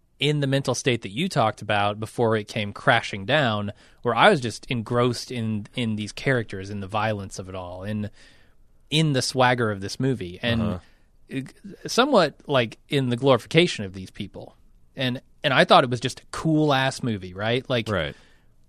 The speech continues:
Speaker 1: now I look at it very, very differently. So I could see, like, teenagers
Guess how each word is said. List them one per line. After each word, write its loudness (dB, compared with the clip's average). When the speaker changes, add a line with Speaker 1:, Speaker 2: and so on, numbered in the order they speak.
Speaker 1:
now 4
I 4
look 2
at 4
it -4
very, 0
very -2
differently. -8
So -8
I 2
could -2
see, -4
like, -2
teenagers -2